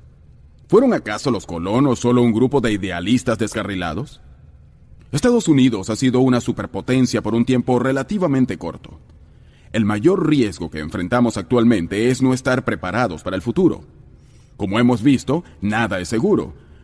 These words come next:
pero sin duda que estar preparados es mejor que no estarlo. La globalización es un hecho indiscutible en el mundo de hoy.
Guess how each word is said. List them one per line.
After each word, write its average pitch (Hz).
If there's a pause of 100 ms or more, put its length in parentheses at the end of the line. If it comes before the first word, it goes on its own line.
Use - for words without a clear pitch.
pero 143
sin 185
duda 107
que 107
estar 117
preparados 135
es 101
mejor 98
que 80
no 80
estarlo. 95 (1200)
La 117
globalización 151
es 165
un 147
hecho 147
indiscutible 120
en 80
el 80
mundo 87
de 64
hoy. 50